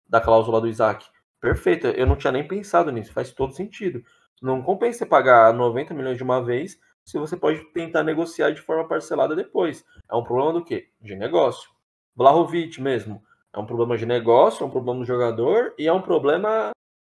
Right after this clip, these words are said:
é, do Arsenal também continuar três semanas num cara que nitidamente não queria, é, ser contratado, assim.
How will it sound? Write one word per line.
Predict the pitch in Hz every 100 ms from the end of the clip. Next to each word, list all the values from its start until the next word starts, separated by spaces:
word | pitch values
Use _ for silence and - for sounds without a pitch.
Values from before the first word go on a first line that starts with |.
| _ _
é, | 123 120 120 120 117 113 110 123
do | 170
Arsenal | 170 202 - 190
também | 160 160 196 196
continuar | - - 165 175
três | - 165 175
semanas | 170 156 165
num | 175 175
cara | - 151 165
que | - 180 180 - _ _
nitidamente | 139 170 175 160 160 165
não | 170
queria, | 170 160 170 175 175 - -
é, | 143 147 -
ser | - 156
contratado, | 160 151 185 190 131 110
assim. | 113 _